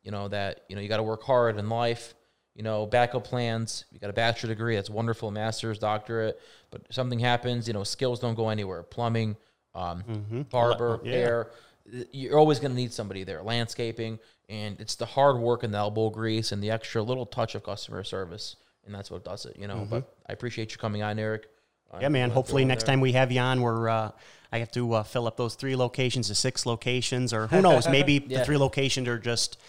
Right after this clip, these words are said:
Speaker 2: exactly what you need. But just, uh, you know, wish you all the best. Obviously, it's great to bring people in that are in the community, have the same mindset,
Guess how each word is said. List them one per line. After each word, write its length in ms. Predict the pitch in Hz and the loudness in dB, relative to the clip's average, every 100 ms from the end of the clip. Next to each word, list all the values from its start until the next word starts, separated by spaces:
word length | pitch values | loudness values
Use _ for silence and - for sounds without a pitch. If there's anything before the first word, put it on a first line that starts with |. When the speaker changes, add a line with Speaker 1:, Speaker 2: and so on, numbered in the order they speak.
| - - - | -20 -18 -8
Speaker 2:
exactly 460 | 113 117 110 120 | 0 2 2 0
what 240 | 113 107 - | -2 -2 0
you 80 | 110 | 0
need. 280 | 107 101 | 0 -2
But 260 | 101 98 - | -2 -4 -4
just, 260 | 117 - - | -6 -6 -2
uh, 240 | 107 101 104 - | -2 -2 -6 -6
you 120 | 147 | -2
know, 80 | 107 | 0
wish 240 | 120 120 | 0 -2
you 80 | 120 | 0
all 100 | 113 | 0
the 60 | 107 | 0
best. 300 | 107 98 - | -2 -2 -4
Obviously, 360 | 104 104 - | -4 -4 -4
it's 120 | 107 - | -4 -6
great 260 | 110 104 | -6 -4
to 220 | - 104 104 - _ _ | -2 -4 -4 -16 _ _
bring 160 | 123 113 | -2 0
people 320 | 117 110 117 | -2 0 0
in 240 | 127 127 | 2 2
that 280 | 120 110 - - - - - | 2 0 -2 -14 -20 -20 -2
are 160 | 120 139 | 2 4
in 100 | 147 | 4
the 80 | |
community, 640 | 143 135 131 139 135 135 123 | 2 2 2 2 2 0 -2
have 220 | 131 139 | -4 -2
the 60 | 131 | 0
same 280 | 135 131 120 | 0 0 0
mindset, 640 | 117 127 123 - 123 | 2 0 2 2 2